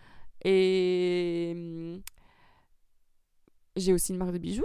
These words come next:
J'oublie tout là, les gars. Je suis fatiguée. J'ai fait le choix d'enregistrer un podcast à vingt-deux heures. Est-ce que c'était une bonne idée ? Je ne sais pas, j'espère. J'ai une marque de bijoux, c'est Luchi point jewelry, mon Instagram, mon site luchi jewelry point com.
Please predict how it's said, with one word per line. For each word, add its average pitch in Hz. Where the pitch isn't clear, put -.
J'oublie 185
tout -
là, 185
les 180
gars. 202
Je -
suis -
fatiguée. 539
J'ai 277
fait 226
le 220
choix 269
d'enregistrer 226
un 208
podcast 202
à -
vingt-deux 190
heures. 190
Est-ce -
que 202
c'était -
une 185
bonne 175
idée ? 180
Je 180
ne 277
sais 285
pas, 214
j'espère. 185
J'ai 190
une 202
marque 190
de 180
bijoux, 180
c'est 180
Luchi 180
point 185
jewelry, 180
mon 180
Instagram, 190
mon 202
site -
luchi -
jewelry 208
point -
com. 254